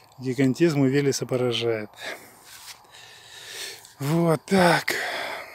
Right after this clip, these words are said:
Там у меня Анюта. Анюта гурман ранний. В общем, семьдесят кустов работы на даче виноградарю. Пахать не перелопатить.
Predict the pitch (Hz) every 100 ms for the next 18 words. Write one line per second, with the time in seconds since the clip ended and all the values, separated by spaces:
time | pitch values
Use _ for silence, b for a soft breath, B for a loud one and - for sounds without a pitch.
0 | B B B B B B B B _ -
1 | 143 135 131 131 131 156 196 - 170 165
2 | - 135 131 147 - 143 131 _ _ B
3 | B B B B B B B 131 135 139
4 | 135 139 131 131 143 - 143 160 135 139
5 | - 139 - 180 170 139 127 151 175 -
6 | - 160 151 B B B B _ - -
7 | _ _ _ B B B B 135 131 120
8 | 139 147 - 135 131 127 135 139 131 127
9 | 127 - - - - - - - - B
10 | B B B B B - 147 - 160 160
11 | - 127 143 139 139 120 135 117 - -